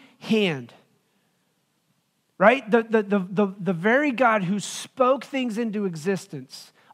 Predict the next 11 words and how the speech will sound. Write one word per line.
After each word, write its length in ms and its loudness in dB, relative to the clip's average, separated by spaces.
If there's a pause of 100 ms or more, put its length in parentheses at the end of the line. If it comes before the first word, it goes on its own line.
all 280 4
things 380 -2
into 160 0
existence, 560 -4
but 280 -2
yet, 280 0
listen, 360 -4 (440)
uses 600 0
that 260 2
same 480 0
hand 580 -2